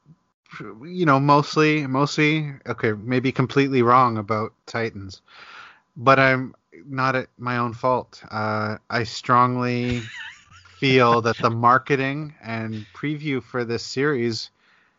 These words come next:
Speaker 1: totally fucks it. Like,
Speaker 2: Yes.
Speaker 1: it, it, it, it doesn't represent, like, the trailer they put out, the, the, the pre-release stuff, it, like,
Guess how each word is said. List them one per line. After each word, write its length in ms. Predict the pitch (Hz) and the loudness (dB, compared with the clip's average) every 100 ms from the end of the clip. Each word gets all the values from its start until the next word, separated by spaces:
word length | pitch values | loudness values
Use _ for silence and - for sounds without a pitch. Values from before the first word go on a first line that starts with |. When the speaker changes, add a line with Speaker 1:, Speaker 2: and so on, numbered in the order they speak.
| _ _ _ _ | _ _ _ _
Speaker 1:
totally 640 | - - 156 165 156 139 | -6 2 4 4 4 2
fucks 460 | 120 - 143 147 - | 0 2 2 2 -4
it. 140 | 104 - _ _ _ _ _ _ _ _ _ _ _ _ _ _ _ _ _ _ _ _ | -8 -10 _ _ _ _ _ _ _ _ _ _ _ _ _ _ _ _ _ _ _ _
Like, 320 | - 170 127 90 | -10 -2 -2 0
Speaker 2:
Yes. 260 | 127 - | -4 -2
Speaker 1:
it, 180 | 151 143 | -2 -2
it, 80 | 160 | -4
it, 180 | 135 - | -6 -6
it 180 | 151 - | -10 -2
doesn't 400 | 147 139 151 147 | 2 2 2 -2
represent, 680 | 131 131 143 120 131 127 - | -2 0 0 -2 -2 -4 -6
like, 200 | 120 - | -10 -8
the 80 | 113 | -10
trailer 500 | - 139 147 156 151 | -2 2 2 2 0
they 120 | 143 | -2
put 320 | - 143 135 | -2 0 2
out, 340 | 131 131 131 - | 4 4 0 -6
the, 440 | 110 113 110 110 107 - | -10 -8 -8 -10 -12 -8
the, 260 | 110 101 - | -8 -8 -12
the 80 | 113 | -14
pre-release 680 | - 135 131 127 131 127 | -6 -2 0 0 0 -2
stuff, 320 | - - 123 117 | -2 0 0 -2
it, 160 | 90 | -8
like, 320 | 117 113 - | -6 -6 -8